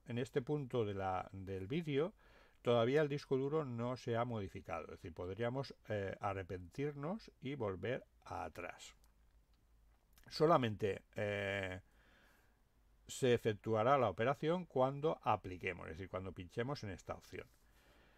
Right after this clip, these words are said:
Aquí tenéis, en esta parte tenéis una ventana con todas las opciones o todas las acciones que podemos, eh, ir realizando y que todavía no hemos aplicado.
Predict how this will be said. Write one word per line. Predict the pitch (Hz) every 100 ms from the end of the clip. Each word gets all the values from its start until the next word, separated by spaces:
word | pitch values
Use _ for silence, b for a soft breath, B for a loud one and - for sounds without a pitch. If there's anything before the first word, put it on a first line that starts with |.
| b b _ _ -
Aquí | 113 180 190
tenéis, | 196 127 131 135
en | 120 113 113
esta | 120 139 135 127
parte | 147 143 - 123
tenéis | 107 117 131
una | 123
ventana | 120 113 131 143
con | 135 110 104
todas | - 120 131 127
las | 123 113
opciones | 107 - - 127 135 117 196 - - - -
o | 101 90
todas | - 107 113 110 107
las | 107 104 - -
acciones | 104 - 113 127 113 -
que | -
podemos, | 85 87 95 104 95 -
eh, | 104 98 95
ir | 113 107
realizando | 101 98 98 131 131 117 185 - b b b b b b - -
y | 143
que | 139
todavía | 127 113 113 131
no | 120
hemos | 113 107
aplicado. | 92 85 - 82 -